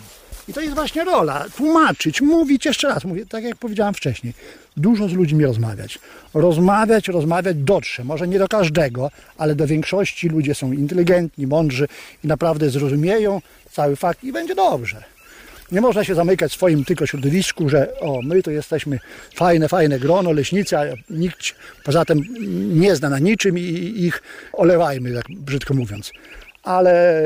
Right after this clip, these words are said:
jeżeli będziemy się dzielić tą swoją wiedzą,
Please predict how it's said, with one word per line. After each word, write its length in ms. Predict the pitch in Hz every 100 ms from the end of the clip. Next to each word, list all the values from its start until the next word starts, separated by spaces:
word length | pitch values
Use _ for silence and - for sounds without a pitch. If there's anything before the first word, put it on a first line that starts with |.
| 160
jeżeli 340 | 180 185 190
będziemy 340 | 170 160 170 156
się 340 | 156 147 147
dzielić 360 | 143 175 160 -
tą 180 | 147
swoją 320 | 123 170 147 139
wiedzą, 440 | 175 165 151 135